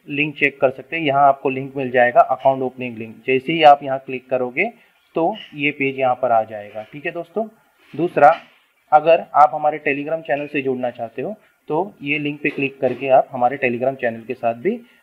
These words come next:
जुड़ सकते हो। ठीक है दोस्तों, अगर आपको वीडियो अच्छा लगा होगा तो वीडियो को like कीजिए,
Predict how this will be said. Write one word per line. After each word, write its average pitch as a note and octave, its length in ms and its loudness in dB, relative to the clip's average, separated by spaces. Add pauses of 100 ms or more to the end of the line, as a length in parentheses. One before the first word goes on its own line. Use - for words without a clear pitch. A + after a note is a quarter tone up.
(120)
जुड़ C3+ 220 -4
सकते A#2 320 -10
हो। G#2 160 -20 (240)
ठीक C3+ 120 -14
है D3+ 80 -10
दोस्तों, D#3 320 -10 (480)
अगर D3 260 4
आपको D#3 220 0
वीडियो C3+ 300 -4
अच्छा C3 240 -2
लगा A#2+ 260 2
होगा A#2+ 340 -8 (460)
तो C#3 300 -2 (160)
वीडियो C3 320 -2
को C3+ 140 -2
like A#2+ 260 -2
कीजिए, E3 400 -10